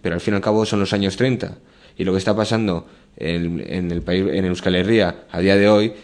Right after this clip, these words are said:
está pasando a día de hoy, y por eso para mí es un referente claro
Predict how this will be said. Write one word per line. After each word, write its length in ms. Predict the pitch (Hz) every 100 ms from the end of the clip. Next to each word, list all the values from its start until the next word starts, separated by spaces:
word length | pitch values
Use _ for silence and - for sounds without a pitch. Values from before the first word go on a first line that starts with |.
| -
está 220 | 90 90
pasando 300 | 90 98 92
a 20 |
día 180 | 92 90
de 100 | 87
hoy, 180 | 85 - - -
y 80 |
por 160 | 95 95
eso 260 | 101 110 101
para 140 | 92
mí 120 | 95
es 100 | 107
un 80 | 120
referente 420 | 104 98 92 92
claro 440 | 80 98 101 120